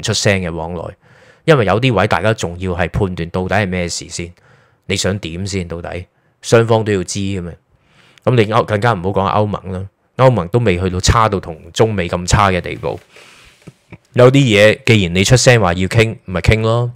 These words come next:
咪見面咯。但係見咗面傾咗唔啱，唔啱咪繼續下一步咯。呢個唔代表話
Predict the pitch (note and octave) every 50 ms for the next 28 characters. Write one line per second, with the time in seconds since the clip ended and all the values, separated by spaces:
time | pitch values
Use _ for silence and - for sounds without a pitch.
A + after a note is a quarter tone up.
0 | _ _ _ _ _ _ _ _ _ _ _ _ _ - A#2+ F#2 - - A2 G#2+
1 | G#2 G#2 F#2+ F#2 G2+ A2+ B2 C3+ - _ _ - - _ _ _ _ - - -
2 | - - G#3 - - B2 A#2 A#2 B2 C3+ D3 C3 G#2 G#2 - C3+ B2+ A#2+ A2+ A2+
3 | A2 E2+ F2 F#2+ G2+ G#2+ G#2 - - _ - G#2 F#2+ E2+ F2 A2+ A2+ A2 G#2+ G2+
4 | - G2 F#2 - F2+ - - E2 E2 G2+ - - F2 D#2+ E2 F#2 A2 - _ _
5 | _ _ _ _ - - C#3+ B2+ A#2 F2+ F2 F#2 F2+ F#2+ F#2 F#2+ A2 A#2+ A2 -
6 | -